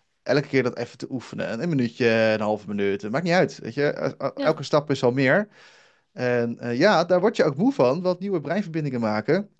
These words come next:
Speaker 1: kost energie. En dat is ook
Speaker 2: Ja.
Speaker 1: waarom je brein het eigenlijk van binnen, die van binnen zegt, "Nou, als ik het kan voorkomen, doe ik het niet." Want het kost het brein energie en het brein wil graag economisch denken, hè. Dus die denkt in
Speaker 2: Ja.
Speaker 1: tijden van schaarste. Eh, het kost ook voedingsstoffen natuurlijk om, eh,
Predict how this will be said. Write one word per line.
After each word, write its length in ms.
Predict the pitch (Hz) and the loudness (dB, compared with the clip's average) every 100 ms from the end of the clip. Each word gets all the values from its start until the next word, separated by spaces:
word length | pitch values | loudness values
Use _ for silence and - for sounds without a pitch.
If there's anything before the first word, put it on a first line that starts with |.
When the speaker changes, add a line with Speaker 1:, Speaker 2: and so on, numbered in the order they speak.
| _ | _
Speaker 1:
kost 240 | - 214 - | -4 -4 -2
energie. 520 | 147 120 - 262 - _ _ _ | -2 -2 0 0 0 _ _ _
En 100 | 139 | -2
dat 120 | 165 | -2
is 80 | 151 | -2
ook 40 | |
Speaker 2:
Ja. 40 | 147 | -2
Speaker 1:
waarom 200 | 127 127 | -2 -4
je 80 | 113 | -2
brein 220 | 117 120 | 0 -2
het 120 | 117 | -2
eigenlijk 520 | - 196 220 147 - _ _ _ _ _ | 0 0 2 0 0 _ _ _ _ _
van 240 | - 151 139 | -6 -4 2
binnen, 220 | 175 160 | 2 2
die 120 | 180 | -4
van 100 | 160 | -2
binnen 200 | 156 151 | -2 0
zegt, 240 | 151 147 | 0 -2
"Nou, 240 | - 151 135 | 2 0 2
als 160 | 131 143 | -2 -4
ik 60 | |
het 80 | 147 | -6
kan 180 | 147 147 | 0 0
voorkomen, 380 | 139 147 143 135 | 0 0 0 0
doe 160 | 180 | -2
ik 80 | 247 | -2
het 200 | 147 131 | -4 -6
niet." 420 | 117 117 165 - _ _ _ _ _ _ | -4 -4 -4 -16 _ _ _ _ _ _
Want 180 | - 160 | -4 -4
het 100 | 160 | -4
kost 160 | 156 156 | -6 -6
het 120 | 139 | -2
brein 160 | 139 131 | -2 0
energie 380 | 127 131 - | -2 -4 -2
en 60 | 143 | -2
het 80 | 139 | -2
brein 260 | 147 147 | -4 -2
wil 200 | 131 123 | -2 -2
graag 300 | 117 - 117 | -4 -6 -6
economisch 560 | - 120 120 143 147 104 | -6 -8 -4 -4 -4 -8
denken, 300 | 104 101 107 | -8 -8 -8
hè. 100 | 127 | -8
Dus 120 | 143 | -10
die 100 | - | -12
denkt 240 | 113 110 107 | -6 -6 -6
in 60 | |
Speaker 2:
Ja. 60 | - | -6
Speaker 1:
tijden 280 | - 110 101 | -2 -4 -4
van 120 | 110 | -12
schaarste. 540 | - 135 139 - - - _ - - - - _ _ _ | -6 -4 -4 -6 -16 -16 _ -20 -20 -20 -20 _ _ _
Eh, 520 | - 113 110 110 107 | -10 -8 -8 -12 -12
het 120 | 110 | -14
kost 240 | - 143 123 | -6 -4 -4
ook 100 | - | -6
voedingsstoffen 560 | 156 127 - 113 - | -8 -8 -8 -10 -8
natuurlijk 400 | 107 104 107 107 | -10 -8 -10 -10
om, 220 | 107 101 | -10 -10
eh, 220 | 104 104 | -10 -10